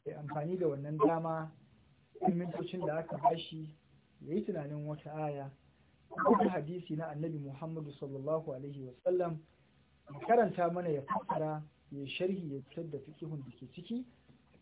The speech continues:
sannan kai tsaye sai mu shiga zuwa ga, ah, maudu'in namu ko kuma shirin namu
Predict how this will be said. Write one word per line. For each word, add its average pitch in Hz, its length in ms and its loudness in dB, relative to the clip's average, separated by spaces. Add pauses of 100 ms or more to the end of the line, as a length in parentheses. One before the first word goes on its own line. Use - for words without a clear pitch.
(140)
sannan 139 340 -8
kai 220 200 6
tsaye 170 400 2 (480)
sai 170 120 0
mu 135 280 -4 (540)
shiga 151 300 -2
zuwa 151 320 0
ga, 127 280 -8 (600)
ah, 131 300 -10
maudu'in 143 500 -4
namu 165 280 0
ko 160 180 -4
kuma 160 200 -4
shirin 165 320 2
namu 190 360 2